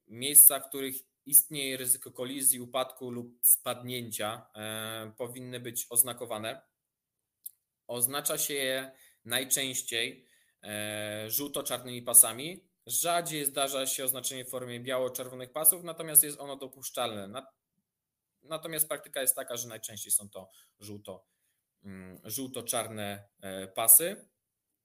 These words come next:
E, i tutaj mamy przykład zastosowania właśnie tych żółto-czarnych pasów. Na zdjęciu mamy oznakowaną, e, rampę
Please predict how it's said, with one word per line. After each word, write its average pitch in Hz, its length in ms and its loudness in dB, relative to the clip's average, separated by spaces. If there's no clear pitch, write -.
E, 120 320 -4
i 160 80 -14
tutaj 165 240 -6
mamy 156 240 -6
przykład 147 500 2
zastosowania 131 1000 4
właśnie 120 240 -8
tych 120 120 -10
żółto-czarnych 120 640 -8
pasów. 123 300 4
Na 117 120 -6
zdjęciu 117 380 -6
mamy 107 400 -8
oznakowaną, 120 840 -4
e, 107 380 -6
rampę 123 460 -6